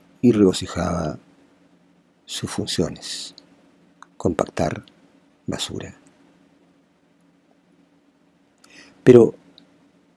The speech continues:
el compactamiento de basura se fue haciendo tan importante que, regida por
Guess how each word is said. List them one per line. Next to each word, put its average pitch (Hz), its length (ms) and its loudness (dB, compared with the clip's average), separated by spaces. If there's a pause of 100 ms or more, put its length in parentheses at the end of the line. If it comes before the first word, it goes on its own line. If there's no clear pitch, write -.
(580)
el 107 100 2
compactamiento 117 680 2
de - 80 0
basura - 380 -2 (800)
se - 160 -8
fue 113 140 0
haciendo 107 280 0
tan 120 160 4
importante - 540 -4 (1500)
que, 117 320 8 (1160)
regida 175 420 6
por 110 300 2